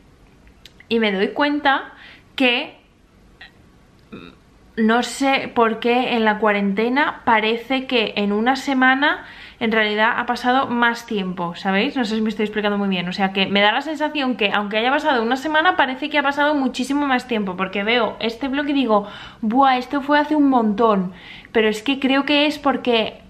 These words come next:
la cantidad de cosas que están pasando en una semana mundialmente y las cantidad, la cantidad de cosas que están cambiando en una semana mundialmente, creo que parece que una semana dura muchísimo más y, y cuando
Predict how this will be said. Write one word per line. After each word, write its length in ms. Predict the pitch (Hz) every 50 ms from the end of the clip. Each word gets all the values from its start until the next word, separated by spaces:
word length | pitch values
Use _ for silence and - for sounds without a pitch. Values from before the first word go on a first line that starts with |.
| - -
la 340 | - 220 220 220 214 208 208
cantidad 440 | 214 208 208 202 196 196 190 185 196
de 100 | 226 233
cosas 320 | - 285 254 269 294 285
que 80 | 285 277
están 240 | 269 277 269 262 254
pasando 520 | 269 262 262 262 269 262 247 196 165 - -
en 160 | 185 185 185
una 180 | 196 208 220
semana 460 | 220 - 240 240 240 240 226 202 170 -
mundialmente 1040 | - 185 180 175 175 175 190 196 202 214 233 233 247 247 254 247 240 208 175 - -
y 120 | 185 180
las 160 | 180 180 180
cantidad, 420 | - 185 185 180 175 170 - - -
la 120 | 175 170
cantidad 320 | 170 175 175 170 175 165 175
de 80 | 196
cosas 300 | 196 233 240 220 214 202
que 60 | -
están 280 | 196 196 - 196 202 208
cambiando 840 | 208 214 208 214 214 214 214 226 233 233 240 233 233 196 165 156 - - - - - - -
en 120 | 208 196 196
una 220 | 190 202 220 226
semana 520 | 220 240 220 226 233 233 214 170 - - -
mundialmente, 920 | 185 196 196 190 180 175 196 202 208 220 226 233 240 247 247 254 269 254
creo 220 | 233 220 220 220
que 80 | 226 220
parece 580 | 220 214 202 202 196 202 - 233 240 240 247 - - - - - - -
que 220 | - 214 202 190
una 220 | 190 190 196 208 202
semana 360 | - 208 202 202 202 208 202
dura 200 | 202 196 196 196
muchísimo 460 | 196 190 190 196 190 190 190 185 185
más 360 | 185 180 185 185 - - - -
y, 480 | 190 190 185 180 175 175 175 175 - -
y 80 | 180
cuando 480 | - - 180 180 180 180 175 175 180